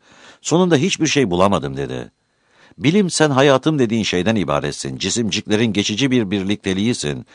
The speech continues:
Cisimciklerin birlikte hareketi ve değişimleri senin hayatım dediğin şeydir. Bu birliktelik ancak belirli bir süre devam eder. Cisimcikler birbirleriyle ilişkilerini kestiklerinde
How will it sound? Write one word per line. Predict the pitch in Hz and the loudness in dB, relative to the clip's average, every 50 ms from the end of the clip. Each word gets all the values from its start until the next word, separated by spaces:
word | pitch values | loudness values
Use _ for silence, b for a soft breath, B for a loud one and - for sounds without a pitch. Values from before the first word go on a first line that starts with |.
| b b b b b | b b b b b
Cisimciklerin | - 135 135 - 170 160 131 139 147 - 156 151 156 143 117 | -2 -2 0 0 0 0 0 -4 -2 0 0 0 2 2 0
birlikte | 127 120 120 131 127 - 131 | 0 0 0 -2 -2 0 0
hareketi | 123 120 120 123 127 117 120 120 | 2 2 2 0 -2 -2 0 0
ve | 107 104 87 | 0 0 0
değişimleri | 98 95 92 87 - 92 92 98 101 98 | 0 0 0 0 -2 -2 -2 0 -2 -2
senin | - 98 104 107 | -2 -2 0 2
hayatım | 90 92 98 104 98 92 - - 123 110 | 2 2 4 4 2 2 0 -2 -2 -2
dediğin | 90 87 - 90 90 | -2 -2 -2 -2 -4
şeydir. | 87 - 82 76 71 64 67 69 65 - b b b b b b b b | -4 -4 -4 -6 -4 -4 -6 -8 -8 -10 b b b b b b b b
Bu | 131 180 190 160 | 2 2 4 6
birliktelik | 165 156 160 170 160 - 151 147 143 - | 4 4 4 4 2 2 2 2 2 2
ancak | 104 110 123 120 120 117 73 73 | 2 2 2 2 0 0 0 0
belirli | 87 87 90 90 80 87 107 95 | -2 -2 -2 -2 -2 -2 -4 -4
bir | 92 82 | -4 -6
süre | 78 - - 78 85 78 | -6 -6 -4 -4 -2 -2
devam | 78 71 69 82 87 80 | -2 -2 0 0 -2 -2
eder. | 73 65 67 67 64 - b b b b b b | -2 -4 -4 -6 -8 -8 b b b b b b
Cisimcikler | 104 123 127 - 156 151 131 120 - - 147 143 123 98 | -4 -2 0 0 0 0 0 -4 -2 2 2 2 2 2
birbirleriyle | 110 104 95 90 110 101 90 82 87 87 107 110 92 85 | -2 -4 -2 -2 -2 -2 -2 -2 -4 -2 -2 -2 -2 -2
ilişkilerini | 82 82 87 - - 82 82 76 78 95 | -2 -4 -6 -6 -4 -4 -4 -2 -4 -6
kestiklerinde | - 87 82 - - 78 - 67 80 78 76 73 73 82 87 | -6 -6 -8 -6 -8 -10 -8 -6 -6 -6 -4 -4 -2 -2 -2